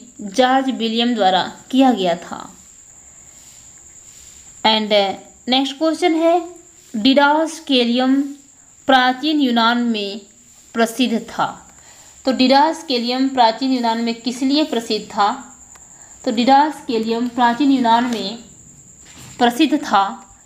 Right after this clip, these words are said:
एक संगीत विद्यालय के रूप में। किसके रूप में? एक संगीत विद्यालय के रूप में प्रसिद्ध था। प्राचीन यूनान में, वो भी आपका पूर्व एथेंस काल में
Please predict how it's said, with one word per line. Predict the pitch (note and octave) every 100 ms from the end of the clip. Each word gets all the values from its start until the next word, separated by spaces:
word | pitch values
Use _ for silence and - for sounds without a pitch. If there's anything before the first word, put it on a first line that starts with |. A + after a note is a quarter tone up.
| -
एक | C#4 D4+ -
संगीत | - C4 A#3+ A3+ B3 D4 D4
विद्यालय | A3 F#3 F#3+ F#3+ G3+
के | G3
रूप | F#3+ G3 F#3+
में। | F#3+
किसके | F#3+ A#3 - C#4+
रूप | C4+
में? | C#4 D#4 F4 - - - - -
एक | C#4 C#4
संगीत | - A#3+ A3+ A3 C4+ C#4
विद्यालय | A#3 G#3+ G3 G3 G3
के | F#3+ F#3+
रूप | F#3 F#3
में | F#3 - - - - - -
प्रसिद्ध | B3 A3+ A#3 G3 G3
था। | G3+ F3 G3+ - - - -
प्राचीन | A#3+ A3 A#3+ B3
यूनान | A#3 A#3+ C4+
में, | C#4 D4 A#3
वो | A3+
भी | A#3 C#4
आपका | A3 G#3+ A#3+ C4+ - - - -
पूर्व | D4 D#4+ D#4+
एथेंस | A3 G#3+ A3 G3+ G3
काल | - F3+ F#3
में | F3+ F3+